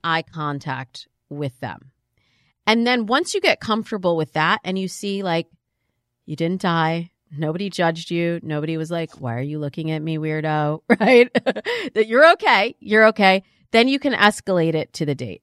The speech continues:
Now, I just wanna clarify for date eye contact, I'm not asking you to, like, stare them down like you're trying to undress them with your eyes and <laughs> pick them apart and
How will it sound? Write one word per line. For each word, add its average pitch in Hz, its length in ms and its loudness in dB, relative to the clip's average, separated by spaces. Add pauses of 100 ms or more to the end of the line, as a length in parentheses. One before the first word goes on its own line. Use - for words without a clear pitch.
Now, 208 340 4
I 233 120 4
just 302 280 0
wanna 370 160 2
clarify 185 640 0 (560)
for 208 640 4 (380)
date - 500 2 (220)
eye 208 180 6
contact, 143 680 0 (200)
I'm 247 180 6
not 302 200 6
asking 214 460 0
you 196 80 0
to, 185 100 0
like, 170 240 -4
stare 170 400 -6
them 175 160 -4
down 147 340 -8
like 151 180 -10
you're 156 100 -10
trying 143 400 -8
to 147 220 -8 (360)
undress 180 460 4
them 165 180 -2
with 156 220 -6 (120)
your 170 240 -2
eyes 151 540 0
and 156 400 -2 (360)
<laughs> - 360 -12
pick 254 240 -4
them 190 180 2
apart 165 480 0 (160)
and 170 360 -4